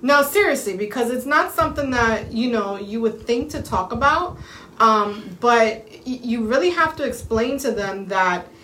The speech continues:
anything that they send out can potentially be sent out even further, one, and number two, it is still considered child pornography, and that's huge. You know,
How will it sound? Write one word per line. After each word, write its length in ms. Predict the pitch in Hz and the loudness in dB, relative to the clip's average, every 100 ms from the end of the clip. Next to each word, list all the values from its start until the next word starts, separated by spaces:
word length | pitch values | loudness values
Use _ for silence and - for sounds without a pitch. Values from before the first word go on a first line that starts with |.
| - - - | -20 -18 -6
anything 460 | 269 403 427 392 | 0 2 2 0
that 220 | 311 247 240 | 2 0 2
they 180 | 226 | 2
send 420 | 220 - 262 254 220 | 2 -4 -4 -4 0
out 460 | 190 185 254 - - - - - - - | 0 2 0 -4 -12 -20 -20 -20 -20 -20
can 120 | - 226 | -10 -6
potentially 580 | 208 - 233 233 233 | -6 -4 -4 0 0
be 200 | 220 208 | 0 -4
sent 400 | 208 - 208 208 | -8 -6 -6 -4
out 240 | 190 185 180 | -2 -4 -6
even 240 | 180 175 | -10 -12
further, 560 | 170 - 262 226 175 175 - | -8 -2 0 0 -2 -6 -10
one, 420 | 392 320 220 226 | -2 0 0 0
and 100 | 240 | -4
number 240 | 254 240 220 | -4 -2 -2
two, 560 | 220 - 320 262 226 - | -4 -6 -4 -4 -8 -2
it 100 | 220 | -2
is 160 | 196 - | -2 -8
still 300 | - 285 - | -6 -6 -4
considered 500 | 240 - 226 190 180 | -8 -6 -4 -4 -6
child 380 | - 196 196 | -8 -6 -6
pornography, 760 | - 185 165 175 175 151 - - - - - - - | -8 -10 -8 -6 -8 -12 -16 -20 -20 -20 -20 -20 -10
and 160 | 208 214 | -2 2
that's 260 | 240 233 - | 2 0 -4
huge. 540 | - 233 202 - - - - - - - - - - - | -10 -6 -6 -6 -12 -14 -18 -20 -20 -20 -20 -20 -20 -2
You 160 | 220 | 0
know, 120 | 220 | 0